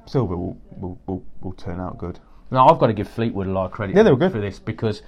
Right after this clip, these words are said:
Speaker 2: you say they're dragged down to, to a certain level. That's exactly what you have to do as a lower
Speaker 1: Yeah.
Speaker 2: league side against a Premier League side in the F A Cup if you wanna stand a chance. You can't stand off them and let them play and admire, admire them. <laughs> You say
Speaker 1: No.
Speaker 2: what a, a great day it was playing against Leicester City, even though we lost.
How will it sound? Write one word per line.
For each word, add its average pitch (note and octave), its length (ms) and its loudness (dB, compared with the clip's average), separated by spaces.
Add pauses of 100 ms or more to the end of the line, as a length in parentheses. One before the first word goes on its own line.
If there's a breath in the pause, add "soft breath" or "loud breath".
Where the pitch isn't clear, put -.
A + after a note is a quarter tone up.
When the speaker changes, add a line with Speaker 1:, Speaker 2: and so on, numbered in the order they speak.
(320 soft breath)
Speaker 2:
you A#2+ 120 -4
say B2 180 2
they're G#2 140 0
dragged A2 240 0
down A2 180 -2
to, F#2+ 200 -12
to G#2 160 -8
a G2 40 -6
certain G#2 300 -6
level. G2 280 -4
That's A#2 280 -4
exactly F#2+ 500 -8
what F#2+ 220 -6
you G2 40 -8
have G#2+ 180 -6
to G2+ 60 -8
do G2 80 -4
as F#2+ 100 -4
a G2 40 -4
lower A#2 120 0
Speaker 1:
Yeah. G2+ 140 -2
Speaker 2:
league G2 200 -8
side G#2 260 -2
against G2 260 -6
a G2 60 -16
Premier A2 260 -6
League F#2 140 -6
side G2+ 240 0
in G2+ 80 -4
the G#2 80 -4
F G2 100 -6
A G#2 80 -6
Cup G2+ 220 -10
if G#2 100 -8
you A2 80 -6
wanna G#2+ 140 -4
stand G#2+ 280 -6
a - 20 -8
chance. A2 340 -8 (280 soft breath)
You A#2 80 -8
can't A#2 220 0
stand A2 300 -2
off G#2+ 140 0
them G2 100 -4
and G2+ 80 -4
let G2+ 160 -6
them G2 140 -8
play G2+ 260 0
and F#2 80 -6
admire, G#2 440 -2 (280 soft breath)
admire A2+ 280 4
them. F#2+ 240 -6
<laughs> - 80 -8
You G#2 120 -6
say G#2 140 -4
Speaker 1:
No. G2+ 80 2
Speaker 2:
what G2 160 0
a, - 60 -10
a A2 40 -4
great G2+ 260 -2
day G2+ 180 -2
it G2 80 -6
was G2 220 -2
playing G2+ 280 -8
against G2 240 -8
Leicester G#2 240 -10
City, F#2 420 -8
even G#2 160 -4
though G2 140 -2
we F#2+ 80 -2
lost. F#2+ 340 -4